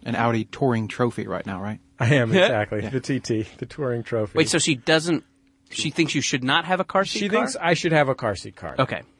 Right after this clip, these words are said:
Speaker 2: Because we have two children now, and while I sometimes, what we'll do right now is take the car seat out of my wife's
Speaker 1: Sure.
Speaker 2: car, put it into my car,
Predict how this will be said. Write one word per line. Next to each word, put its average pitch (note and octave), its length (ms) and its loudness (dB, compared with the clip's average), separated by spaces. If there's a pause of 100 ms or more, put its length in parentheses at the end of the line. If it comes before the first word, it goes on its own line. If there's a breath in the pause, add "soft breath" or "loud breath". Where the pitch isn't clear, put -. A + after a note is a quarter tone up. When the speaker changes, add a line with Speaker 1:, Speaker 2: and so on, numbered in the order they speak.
Speaker 2:
Because C3 480 2
we D3 160 0
have C#3 180 4
two F#3 180 0
children C#3+ 520 2
now, B2 500 2
and A2 500 -2 (560)
while C3+ 440 4
I C#3+ 180 4
sometimes, E3+ 640 0
what D3 240 2
we'll D3+ 120 2
do G3+ 180 -2
right D#3+ 200 4
now C#3 280 2
is A#2+ 160 0
take C#3+ 260 -2
the B2+ 80 0
car A#2+ 220 0
seat A2+ 200 -2
out A2 160 2
of G2+ 180 -2 (100)
my A2+ 140 -2
wife's G#2+ 260 0
Speaker 1:
Sure. - 100 -14
Speaker 2:
car, G#2+ 160 0
put C3 220 -2
it A#2 100 -2
into G#2+ 180 -2
my G2+ 200 2
car, F#2 420 -4